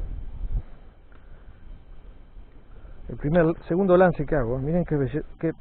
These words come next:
pez más hermoso. Pero también es muy rico de comer, ¿eh? Así que, bueno, precioso pez, precioso pez. Bueno, genial.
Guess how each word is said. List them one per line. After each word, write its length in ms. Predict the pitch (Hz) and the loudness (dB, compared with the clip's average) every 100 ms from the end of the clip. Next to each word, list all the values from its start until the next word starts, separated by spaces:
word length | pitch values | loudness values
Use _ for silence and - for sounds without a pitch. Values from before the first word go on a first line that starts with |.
| - | -6
pez 220 | - 165 - | -4 -2 -2
más 220 | 147 - | -4 -4
hermoso. 420 | 120 127 117 - - - - - - | -4 -2 -4 -6 -10 -12 -12 -18 -4
Pero 180 | 127 | -2
también 300 | 139 135 147 | 2 2 2
es 80 | 147 | 2
muy 100 | 135 | 2
rico 220 | 135 135 | 2 2
de 80 | 123 | 2
comer, 320 | 120 151 135 | 4 4 2
¿eh? 120 | 123 131 - - - - - - - - | 0 -4 -10 -14 -18 -16 -14 -14 -14 -14
Así 260 | 117 139 | -10 -10
que, 600 | 131 147 147 131 117 110 - - - - - - - - - - - | -2 2 4 4 2 -2 -8 -18 -20 -20 -20 -20 -20 -20 -20 -20 -8
bueno, 320 | 123 147 131 - - - - - - - - | -4 -2 -4 -10 -18 -20 -20 -20 -20 -18 -14
precioso 600 | - - - 165 - 123 | -14 -10 -2 -2 0 -4
pez, 180 | 131 110 - - - - - | -4 -6 -14 -20 -20 -20 -18
precioso 420 | - - 139 - - | -14 -10 -8 -8 -10
pez. 180 | - - - - - - - - - - - _ - - - | -14 -20 -18 -14 -14 -14 -18 -20 -20 -20 -20 _ -20 -20 -16
Bueno, 260 | 117 117 - - - | -12 -12 -14 -16 -10
genial. 380 | 113 123 135 | -6 -4 -4